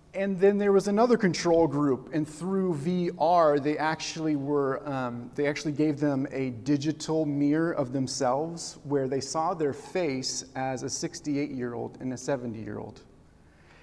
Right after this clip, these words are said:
And it allowed them to be staring at themselves and interacting with themselves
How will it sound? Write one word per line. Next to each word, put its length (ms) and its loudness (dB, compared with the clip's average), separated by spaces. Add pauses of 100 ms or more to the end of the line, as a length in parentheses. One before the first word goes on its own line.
(140)
And 100 2
it 80 4
allowed 400 8
them 160 4
to 80 -4
be 100 2
staring 600 6
at 220 -2
themselves 1040 2 (320)
and 100 2
interacting 720 4
with 200 4
themselves 1000 2